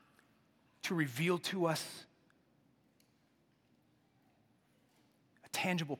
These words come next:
picture that points to your purpose of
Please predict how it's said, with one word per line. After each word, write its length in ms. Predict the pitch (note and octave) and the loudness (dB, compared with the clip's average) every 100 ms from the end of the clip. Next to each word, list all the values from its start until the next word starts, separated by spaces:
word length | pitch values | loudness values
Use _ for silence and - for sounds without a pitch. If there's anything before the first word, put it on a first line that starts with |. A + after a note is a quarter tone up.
| - | -6
picture 500 | E3+ E3 - - A#2 | -4 -2 -2 -4 -10
that 120 | B2 - _ _ _ _ _ _ _ _ _ _ _ _ | -14 -18 _ _ _ _ _ _ _ _ _ _ _ _
points 460 | - F#3 F3+ - - | 0 2 2 -2 -8
to 160 | - A2+ G2+ _ _ _ _ - | -8 -8 -12 _ _ _ _ -8
your 240 | D3 E3+ | 0 0
purpose 520 | E3+ G3 F3+ C3 | 0 -2 -2 -4
of 60 | - | -12